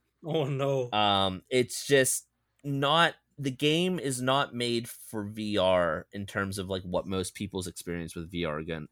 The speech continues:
Speaker 2: is going to be. The other thing is, it's well made, but it's kinda simplistic. Um, I think it's a pretty good game. I do like it. I do like it. I think it's a shame that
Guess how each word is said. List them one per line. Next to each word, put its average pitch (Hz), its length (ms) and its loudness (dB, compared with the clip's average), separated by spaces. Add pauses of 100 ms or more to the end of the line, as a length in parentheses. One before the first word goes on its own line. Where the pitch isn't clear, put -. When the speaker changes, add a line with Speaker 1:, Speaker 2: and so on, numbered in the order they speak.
Speaker 2:
is 92 140 -8
going 85 240 -6
to 78 60 -8
be. 76 260 -10 (400)
The 139 80 2
other 160 100 4
thing 165 180 0
is, 160 240 -2
it's 104 160 -8
well 123 180 4
made, 127 360 0
but 95 100 -4
it's - 140 -12
kinda 92 220 -4
simplistic. 87 640 -6 (540)
Um, 98 240 0
I - 80 -4
think 233 140 -2
it's - 80 0
a - 60 -4
pretty 233 160 0
good 208 140 0
game. 117 300 0 (200)
I 120 100 4
do 135 200 4
like 147 260 4
it. - 160 -4 (400)
I 113 80 0
do 147 220 0
like 135 300 4
it. 170 180 -2 (260)
I 120 80 -2
think 156 140 -2
it's 156 100 -4
a 156 60 -2
shame 139 480 -2
that 120 340 0